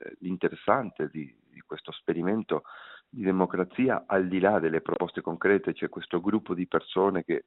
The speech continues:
si è riunito durante tre weekend in diverse città, hanno fatto anche delle sedute, degli incontri online, sono cento persone estratte a, a sorte, che sono un po' uno spaccato di società a livello proprio,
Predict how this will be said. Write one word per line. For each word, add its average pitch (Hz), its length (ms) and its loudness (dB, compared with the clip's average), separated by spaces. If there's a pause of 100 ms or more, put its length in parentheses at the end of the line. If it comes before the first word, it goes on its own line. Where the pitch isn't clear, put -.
si 92 120 -2
è 87 60 2
riunito 87 440 -2
durante 82 500 -2 (380)
tre 90 180 4
weekend 95 640 2
in 90 160 -4
diverse 87 420 0
città, 110 440 0
hanno 90 180 -2
fatto 82 280 -2
anche 85 280 -2
delle 80 320 -2
sedute, 80 520 -4
degli - 180 -10
incontri 90 480 -2
online, 82 340 0
sono 80 180 -12
cento - 340 -4
persone 117 500 -2 (340)
estratte 87 880 0
a, 71 500 -6
a - 180 -4
sorte, 139 380 2
che - 100 -6
sono 104 180 0
un 90 80 -2
po' 98 100 -4
uno 92 140 -2
spaccato 117 500 2
di 101 80 4
società 87 440 0
a 107 40 8
livello 92 400 4
proprio, 92 440 2